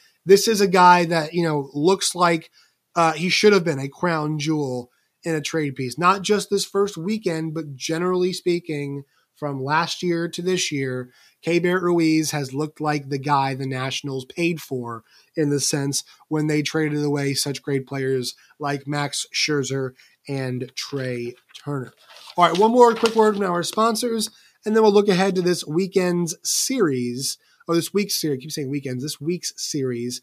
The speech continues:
against the Atlanta Braves. Uh, today's show is brought to you by our friends at rock auto dot com. Go to rock auto dot com today to find any part that you need for a car or truck. I mean, like,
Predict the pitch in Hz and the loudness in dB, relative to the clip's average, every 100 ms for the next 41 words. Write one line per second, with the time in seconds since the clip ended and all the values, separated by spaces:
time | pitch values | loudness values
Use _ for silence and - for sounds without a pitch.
0 | _ _ _ 151 156 156 147 - 151 147 | _ _ _ -6 -2 -2 -4 -2 -4 -2
1 | 143 131 135 139 156 127 110 - - _ | -6 -6 -4 -2 -2 -2 -8 -16 -18 _
2 | _ _ _ 165 160 160 202 233 - 196 | _ _ _ -4 -2 2 2 4 4 4
3 | 208 190 147 180 180 175 175 170 175 170 | 6 4 2 -2 -2 -2 0 0 0 -2
4 | 156 151 151 - 156 147 139 135 151 160 | -2 -2 -4 -6 -6 -8 -6 -2 -2 -2
5 | - 147 143 139 139 135 131 135 135 - | -4 -4 -2 -2 -4 -4 -6 -6 -8 -8
6 | 143 113 - _ _ _ 139 123 143 160 | -10 -10 -16 _ _ _ -10 -4 0 0
7 | 160 151 147 143 143 131 147 143 131 123 | 0 -2 -2 -2 -4 -4 -8 -8 -6 -6
8 | 120 135 175 170 - 143 135 135 131 _ | -8 -6 -4 -4 -4 -4 -2 -4 -6 _
9 | _ _ - 196 220 214 208 - 156 123 | _ _ -4 0 2 2 2 4 4 2
10 | 131 135 151 175 160 139 135 127 - _ | -4 -6 -2 0 0 0 -2 -6 -12 _
11 | _ 165 151 135 127 151 147 139 135 135 | _ -2 0 0 -2 -2 0 -2 -2 -4
12 | 131 127 - - - 156 113 - 131 135 | -4 -6 -10 -14 -4 -4 -4 -8 -6 -4
13 | 131 135 139 | -4 -6 -10